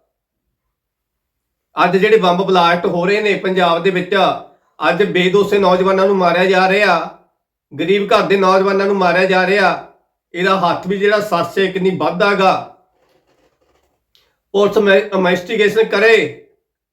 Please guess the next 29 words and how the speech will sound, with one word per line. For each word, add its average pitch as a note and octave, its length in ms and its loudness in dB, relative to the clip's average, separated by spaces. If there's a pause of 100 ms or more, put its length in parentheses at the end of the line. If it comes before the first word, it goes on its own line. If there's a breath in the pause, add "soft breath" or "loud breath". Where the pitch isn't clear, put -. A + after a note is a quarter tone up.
(200)
ਤਾਂ F#3+ 160 -4
ਹੋ F#3 180 -2
ਸਕਦਾ A3 360 0
ਕਿ A3+ 200 0
ਸਰਸੇ F#3 360 -2
ਦੇ G#3 120 0
ਤਾਲੇ G3 300 0
ਹੋਰ F#3 280 -2
ਖੁੱਲ੍ਹ G3 240 -2
ਜਾਣ, D#3+ 300 -2 (1200)
ਕਿਉਂਕਿ E3 240 0
ਗੁੰਡਾ E3 340 0
ਬੰਦਾ F#3+ 580 -2 (600)
ਜਿਹਦੇ F#3 280 2
ਅੰਦਰ F3+ 240 -2
ਆ, G3 320 -2 (340)
ਐਡੀ F#3 180 -2
ਵੱਡੀ G3+ 280 0
ਪਾਵਰ F3+ 340 0
ਆ, F3+ 480 -2
ਜਿਹੜੀ F#3+ 300 -4
ਬੀਜੇਪੀ F#3 520 -2
ਸਰਕਾਰ F#3 460 0
ਹਿਲਾ F3 340 2
ਸਕਦਾ, F#3 680 -2 (480)
ਤੇ - 180 -12
ਉਹਦੇ G3+ 220 2
ਲਈ G3+ 200 0
ਜੇਲਾਂ, F3 580 0